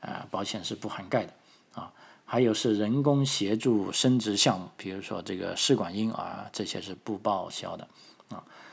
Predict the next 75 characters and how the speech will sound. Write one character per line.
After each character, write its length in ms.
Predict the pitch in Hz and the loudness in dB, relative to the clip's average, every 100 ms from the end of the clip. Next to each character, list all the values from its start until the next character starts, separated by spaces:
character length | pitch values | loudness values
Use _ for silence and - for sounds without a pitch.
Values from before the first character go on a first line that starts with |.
| - - | -20 -6
还 180 | - 147 | 8 8
有 100 | 131 | 8
呢， 140 | 120 | 6
在 180 | 127 127 | 8 8
到 240 | 123 139 | 8 8
达 120 | 123 123 | 8 6
澳 200 | 143 127 | 6 6
大 180 | 127 | 4
利 160 | 120 127 | 4 4
亚 340 | 127 120 92 - | 6 4 2 -4
之 160 | - 117 | 0 2
后 260 | - 117 | 8 6
的 200 | 98 92 - _ _ _ - | 6 -4 -10 _ _ _ -2
头 220 | - 120 | 2 2
十 220 | - 139 | 8 8
二 100 | 135 | 10
个 60 | 117 | 6
月 180 | 117 | 4
内 260 | 113 107 - | 2 2 -2
与 280 | 120 101 95 - | -4 -2 -4 -2
认 260 | 117 123 | 2 2
证 180 | 104 92 | 2 -2
有 100 | 92 | -6
关 220 | 87 104 104 | -2 -2 -2
的 80 | |
治 180 | 92 123 | -2 -2
疗 140 | 98 - - - - - | 0 -6 -10 -20 -20 -20
啊， 100 | - 98 | -18 -12
就 140 | 98 | -10
是 80 | 95 | -6
说 220 | 98 95 | -4 -2
如 160 | 98 101 | -2 0
果 360 | 98 90 - - | 0 0 -2 0
生 240 | - 110 | 2 2
孩 200 | - 95 | 2 0
子 140 | 110 | -2
呢， 160 | 92 95 | -2 -4
是 160 | - 101 | -4 -4
有 100 | 90 | -2
十 240 | - 104 | -2 2
二 120 | 107 | 2
个 120 | 101 | 2
月 160 | 98 95 | -2 -2
的 160 | 90 87 - - - - - _ | -4 -6 -12 -20 -20 -20 -20 _
等 140 | 92 | 0
待 160 | 95 127 | 8 8
期 220 | - 135 | 10 4
的 120 | 104 - - | 2 -4 -12
啊。 100 | 90 | -6
如 140 | 104 | -2
果 100 | 113 | -2
你 140 | 101 95 | -2 -2
在 140 | 110 | -2
十 200 | - 113 | 0 4
二 80 | 123 | 6
个 60 | |
月 160 | 120 120 | 6 4
内 180 | 131 107 | 2 0
生 160 | 120 | -2
孩 200 | 92 87 | -4 -6
子， 120 | 85 - - | -8 -12 -8
那 100 | - - | -10 -6
不 60 | |
好 140 | 95 90 | -8 -6
意 120 | 92 | -6
思， 160 | - - | -8 -8
这 80 | - | -12
个 160 | 87 85 | -12 -14
是 140 | - | -12
不 120 | 104 | -12
给 120 | 87 | -12
报 180 | - 92 | -10 -10
销 140 | - 87 | -8 -12
的 60 | - | -12
啊。 80 | - | -18